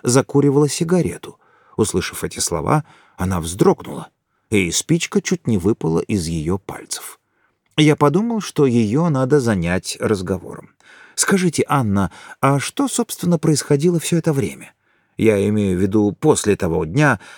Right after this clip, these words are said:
когда мы выехали из Москвы». «Мы воевали», — сказала Анна.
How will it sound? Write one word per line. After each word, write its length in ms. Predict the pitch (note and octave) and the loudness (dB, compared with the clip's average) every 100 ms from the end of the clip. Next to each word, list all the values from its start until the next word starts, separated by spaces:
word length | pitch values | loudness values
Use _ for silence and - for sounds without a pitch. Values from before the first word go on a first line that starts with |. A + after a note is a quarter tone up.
| - | -6
когда 300 | G#2+ G2 F#2+ | 0 2 2
мы 260 | G2+ F#2 | 2 2
выехали 520 | F#2+ A2 F#2 - F2 E2+ | 2 2 0 -2 -2 -2
из 140 | D#2 | -2
Москвы». 540 | E2 D#2+ - - - _ _ _ _ _ _ | -6 -6 -10 -16 -20 _ _ _ _ _ _
«Мы 340 | C#3+ G#3+ C#4 B3 | 2 2 0 2
воевали», — 560 | D#3+ C#3+ A2 B2+ G3 | 4 4 4 2 0
сказала 460 | G#3 - F3+ E3+ E3+ | -4 -2 0 0 0
Анна. 380 | - C#3+ C#3 C#3+ | 0 0 0 -2